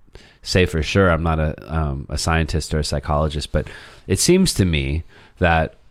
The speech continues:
most normal people, um, beat themselves up about something or another. Okay. Now I agree at the same time. And so I was also gonna say that on the flip side,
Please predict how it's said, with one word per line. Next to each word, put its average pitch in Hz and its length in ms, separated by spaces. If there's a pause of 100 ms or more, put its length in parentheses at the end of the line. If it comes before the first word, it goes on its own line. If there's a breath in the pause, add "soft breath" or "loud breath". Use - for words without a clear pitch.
(220)
most 104 440
normal 95 680
people, 78 500 (460 soft breath)
um, 78 460
beat 101 200
themselves 85 460
up 78 140
about 73 260
something 78 400
or 71 100
another. 71 400
Okay. 87 300 (200 soft breath)
Now 101 200
I 95 80
agree 95 340
at 82 80
the 87 100
same 98 320
time. 98 480
And 76 200
so 90 100
I 87 60
was 82 120
also 90 360
gonna 82 180
say 80 220
that 78 240 (380 loud breath)
on 92 120
the 87 80
flip 131 300
side, 76 460